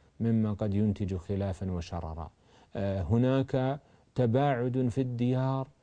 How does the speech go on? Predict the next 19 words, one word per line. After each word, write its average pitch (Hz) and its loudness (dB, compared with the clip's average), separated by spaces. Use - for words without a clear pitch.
تحتاج 123 0
معه 113 0
إلى 107 0
تكاليف 107 0
ونفقات 104 -2
في - -4
انتقال 107 -2
وفي 101 -2
سكنى 110 -2
وفي 98 0
غيره، 107 2
وحينئذ 131 0
ينبغي 113 0
بك 110 -2
أن 127 2
تفكر 127 -2
في 113 -2
عواقب 101 -2
الأمور، 104 2